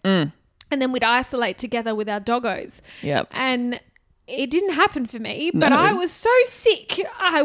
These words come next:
Speaker 2: had a, had a low-grade fever. I had headaches. I had a sore throat.
Speaker 1: Yep.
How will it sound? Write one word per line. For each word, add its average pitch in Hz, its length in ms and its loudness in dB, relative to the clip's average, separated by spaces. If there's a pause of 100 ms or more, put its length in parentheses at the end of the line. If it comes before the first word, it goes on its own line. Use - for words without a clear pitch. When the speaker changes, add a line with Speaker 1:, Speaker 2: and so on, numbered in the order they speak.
Speaker 2:
had 254 220 0
a, 196 140 -8
had 208 180 -8
a 196 60 -8
low-grade 202 480 -6
fever. 359 520 -2
I 233 60 -8
had 208 200 -12
headaches. 294 760 -2
I 233 60 -4
had 208 100 -8
a 202 60 -10
sore 277 440 0
throat. 269 760 -2
Speaker 1:
Yep. 151 220 -4